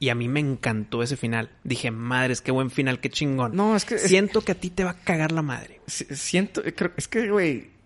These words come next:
Speaker 2: siento que sí las he visto, güey. Son
Speaker 1: Ok.
Speaker 2: viejas estas películas.
Speaker 1: No, esto es después de Hades, güey.
Speaker 2: Empieza con Seiya en la silla de ruedas.
Speaker 1: Sí, sí.
Speaker 2: Sí, creo que ya la he visto, güey.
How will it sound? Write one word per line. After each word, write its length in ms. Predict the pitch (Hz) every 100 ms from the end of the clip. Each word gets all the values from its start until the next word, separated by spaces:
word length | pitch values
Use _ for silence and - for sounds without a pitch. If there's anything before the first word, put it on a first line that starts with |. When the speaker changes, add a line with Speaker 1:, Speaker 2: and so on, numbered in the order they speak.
| _ _ _ _
Speaker 2:
siento 340 | - 175 -
que 100 | -
sí 100 | 214
las 180 | 214 220
he 60 | 208
visto, 300 | 202 202 143
güey. 140 | 104 - _ _
Son 180 | - 156
Speaker 1:
Ok. 60 | 190
Speaker 2:
viejas 400 | 208 - 160 117
estas 260 | 123 180
películas. 380 | - 143 143 226 330
Speaker 1:
No, 120 | 381
esto 440 | 349 277 240 302
es 60 | 320
después 320 | 285 - 117
de 80 | 185
Hades, 260 | 240 277 170
güey. 200 | - - _ _ _ _ _ _ _
Speaker 2:
Empieza 460 | - 143 160 156 233
con 140 | 214 165
Seiya 360 | 165 160 180
en 100 | 180
la 80 | 160
silla 220 | 131 151
de 40 | 156
ruedas. 240 | 151 147 117
Speaker 1:
Sí, 280 | 123 202 208 -
sí. 280 | - - 185
Speaker 2:
Sí, 240 | - 185
creo 180 | - -
que 100 | 254
ya 80 | 202
la 120 | 202
he 40 | 185
visto, 300 | 165 - 110
güey. 180 | 110